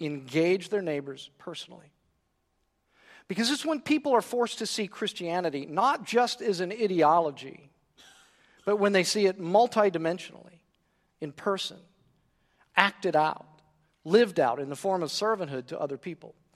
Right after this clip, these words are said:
It's only then that people are ever going to believe the gospel of Jesus Christ. And so I concluded by saying last week, don't wait for the staff of City Church to put some program on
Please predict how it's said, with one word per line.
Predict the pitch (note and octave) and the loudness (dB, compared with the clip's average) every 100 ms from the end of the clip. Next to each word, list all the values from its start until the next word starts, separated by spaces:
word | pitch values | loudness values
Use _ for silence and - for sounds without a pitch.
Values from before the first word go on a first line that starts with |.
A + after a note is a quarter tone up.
| _ _ _ _ _ | _ _ _ _ _
It's | D3+ G3+ | -2 2
only | A#3+ C4+ | 2 2
then | A3 D#3+ C3+ C3+ | 2 2 2 -4
that | - | -6
people | F#3+ F3+ E3+ | -6 -4 -4
are | - | 2
ever | G#3 G#3+ | 2 2
going | G3 F#3 E3 D#3+ | -2 -4 -4 -8
to | D3+ | -12
believe | C#3 B2 A#2+ _ _ _ - | -10 -10 -12 _ _ _ -8
the | C#3+ | 2
gospel | C#3 B2 - C3 | 4 2 -4 -12
of | |
Jesus | A#2+ B2 A#2 - | -12 -14 -16 -18
Christ. | - G#3 C#3+ C#3 | -16 -16 -16 -16
And | - | -2
so | E3+ | 4
I | D#3 | 4
concluded | - C3+ - C#4+ C4+ | 2 -10 -6 -4 -4
by | C#3 B2 | -4 -4
saying | - - A1+ _ _ _ _ _ _ - | -6 -14 -18 _ _ _ _ _ _ -10
last | C#3 B2+ - | -8 -8 -12
week, | C#3 - _ _ _ _ _ _ _ _ _ _ D#3 | -20 -20 _ _ _ _ _ _ _ _ _ _ -8
don't | C#3 A#3 D4 D4 A3 | 2 4 4 0 -4
wait | F3 A3+ F3 C#3 - | 2 4 4 2 -6
for | - | -14
the | D3+ | -12
staff | D3 - G#3+ G#3+ A#3 - - | -10 -6 0 4 4 0 -6
of | E3 | -6
City | - - C4 G#3+ | -4 -4 -4 -6
Church | - B2 D3+ _ _ _ _ _ | -10 -14 -20 _ _ _ _ _
to | - | -18
put | - C#4 | -6 -4
some | - C4+ B3+ | -2 -2 -2
program | G3 - A#3 G#3 F3 C#3 A#2+ | -4 -2 0 0 -4 -6 -8
on | A#2+ B2 | -14 -18